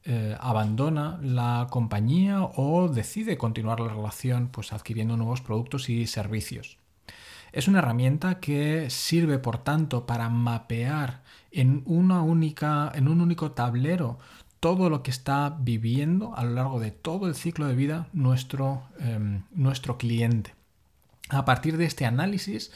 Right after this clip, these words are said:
podemos, por tanto, comprender dónde tenemos que poner esfuerzos, dónde el cliente nos dice que estamos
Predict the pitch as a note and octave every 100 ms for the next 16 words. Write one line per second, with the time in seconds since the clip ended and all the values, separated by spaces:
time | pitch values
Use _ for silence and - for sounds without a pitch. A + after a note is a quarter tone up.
0 | - - - C3+ C3+ D#3 F3+ - - C3
1 | B2 D#3 G#3 D#3 C3 B2 B2 A#2+ B2+ C3
2 | B2+ - - - D3+ B2+ D3 E3+ D#3 C#3+
3 | C3+ B2+ B2+ C3 - A#2+ A2+ G#2+ - C3
4 | B2+ - A#2 B2 D3 F3 E3 C#3+ C#3+ C#3+
5 | D#3 C3 A2+ D3 C#3+ - A#2+ B2+ - B2
6 | - A#2+ B2+ B2+